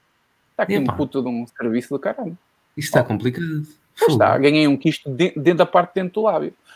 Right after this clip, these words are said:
Speaker 1: E muita gente anda a fazer comentários. Miguel, foda-se, está-te a nascer um dente por dentro do lábio, caralho. Depois
Speaker 2: Ih.
Speaker 1: desta merda, vê-se que foda.
Speaker 2: Mas não é grave, mas não é grave.
Speaker 1: Ah pá, espero bem que não seja grave. Já, já, já, já marquei consulta e isso, e, mas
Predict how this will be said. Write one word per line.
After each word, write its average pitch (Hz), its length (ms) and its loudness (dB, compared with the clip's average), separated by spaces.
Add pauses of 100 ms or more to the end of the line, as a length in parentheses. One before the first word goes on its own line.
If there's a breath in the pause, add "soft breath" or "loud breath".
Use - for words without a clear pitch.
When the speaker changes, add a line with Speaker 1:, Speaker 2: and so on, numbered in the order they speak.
(200 soft breath)
Speaker 1:
E 175 80 4
muita 294 220 6
gente 185 240 4
anda 214 140 6
a 214 40 2
fazer 208 220 4
comentários. 214 420 2
Miguel, 330 380 2
foda-se, 208 380 0
está-te 214 300 2
a - 20 2
nascer 202 320 2
um 175 100 0
dente 160 240 0
por 160 120 -6
dentro 147 260 -4
do 120 60 -2
lábio, 127 300 4
caralho. 120 280 0 (480)
Depois 156 260 2
Speaker 2:
Ih. 170 60 2
Speaker 1:
desta 147 240 -4
merda, 131 280 0
vê-se 110 200 -4
que - 200 -20
foda. 254 180 4
Speaker 2:
Mas 127 100 6
não 113 80 4
é 123 100 4
grave, 143 340 0
mas 113 180 0
não 101 100 2
é 107 80 2
grave. 107 300 0 (280)
Speaker 1:
Ah - 60 2
pá, 123 120 4
espero 143 280 2
bem 165 160 4
que 180 80 4
não 190 100 0
seja 202 240 4
grave. 185 300 6
Já, 117 720 4
já, 117 400 -2
já, 117 220 0
já 123 100 -4
marquei 123 240 -6
consulta 143 480 -2
e 131 160 2
isso, 180 200 -8
e, 127 200 0
mas 143 320 -4